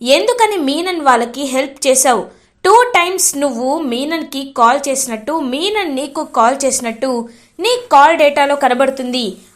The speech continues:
అసలు ఎవరు నువ్వు?" అని చెప్పి గట్టిగా అడుగుతాడు అమర్. ఒక్కసారిగా స్టన్ అయిపోతుంది మనోహరి.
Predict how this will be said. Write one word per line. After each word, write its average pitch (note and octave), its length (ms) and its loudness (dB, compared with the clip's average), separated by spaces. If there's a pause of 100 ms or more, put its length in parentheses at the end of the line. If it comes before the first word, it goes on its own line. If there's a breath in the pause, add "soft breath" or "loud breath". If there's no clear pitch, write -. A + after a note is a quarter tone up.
అసలు F4+ 280 4
ఎవరు F4+ 480 4
నువ్వు?" F#4 240 2
అని E4 160 2 (100)
చెప్పి B3 600 -6
గట్టిగా C4+ 440 0
అడుగుతాడు A#3 480 0
అమర్. A3+ 400 -2 (460 soft breath)
ఒక్కసారిగా B3+ 1200 -2
స్టన్ A#3+ 360 -4
అయిపోతుంది B3 720 -6
మనోహరి. B3+ 760 -4